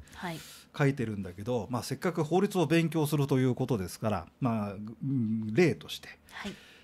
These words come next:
Speaker 2: えー、ちょっと読んでいくと、えー、
Speaker 1: はい。
Speaker 2: 二十五条、宅地建物取引業者は営業保証金を主たる事務所の最寄りの供託所に供託しなければならない。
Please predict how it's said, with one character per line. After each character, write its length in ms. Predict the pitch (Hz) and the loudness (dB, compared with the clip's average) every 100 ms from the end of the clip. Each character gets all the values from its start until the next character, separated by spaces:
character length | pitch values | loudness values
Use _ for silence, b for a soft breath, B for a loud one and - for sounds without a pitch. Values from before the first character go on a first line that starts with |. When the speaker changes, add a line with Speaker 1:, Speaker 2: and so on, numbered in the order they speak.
| - | -6
Speaker 2:
え 60 | 120 | -2
ー、 40 | |
ち 60 | 170 | -2
ょ 40 | |
っ 40 | |
と 80 | 165 | 0
読 140 | 127 180 | 2 2
ん 60 | |
で 80 | - | 0
い 20 | |
く 100 | - | -6
と、 320 | - 139 170 - | 2 4 4 4
え 100 | 131 | 4
ー、 40 | |
Speaker 1:
は 80 | 117 | 6
い。 60 | 123 | 6
Speaker 2:
二 80 | 185 | 6
十 200 | 135 107 | 2 -2
五 160 | 104 | -4
条、 180 | 98 95 | -4 -6
宅 220 | - 123 - | -4 -6 0
地 140 | 226 | 4
建 240 | 226 247 | 4 4
物 200 | 233 214 | 4 4
取 200 | 170 170 170 - | 4 4 2 0
引 100 | 175 | 0
業 160 | 170 160 | 2 2
者 140 | 151 | 4
は 120 | 127 | 4
営 260 | 170 226 220 | 6 6 6
業 180 | 220 202 | 6 6
保 140 | 196 | 4
証 240 | 175 185 | 2 0
金 320 | 175 165 151 156 | 0 2 6 6
を 160 | 185 | 4
主 220 | - - 151 | 0 -2 4
た 140 | 285 | 4
る 100 | 285 | 4
事 60 | 151 170 | 2 2
務 140 | 180 | 2
所 140 | 175 | 4
の 140 | 196 - | 4 4
最 120 | 139 180 | 4 6
寄 100 | 233 | 6
り 120 | 240 | 6
の 120 | 226 | 4
供 260 | 214 202 190 | 4 4 4
託 300 | 190 180 165 | 2 0 0
所 140 | 156 | 2
に 120 | 151 | 0
供 280 | - 135 175 | 0 0 4
託 200 | 208 190 | 4 2
し 140 | - 123 | 2 2
な 100 | - | 2
け 120 | 120 | 2
れ 100 | 120 | 4
ば 100 | 139 | 2
な 140 | 95 | 2
ら 100 | 101 | 0
な 80 | |
い。 100 | 92 | -2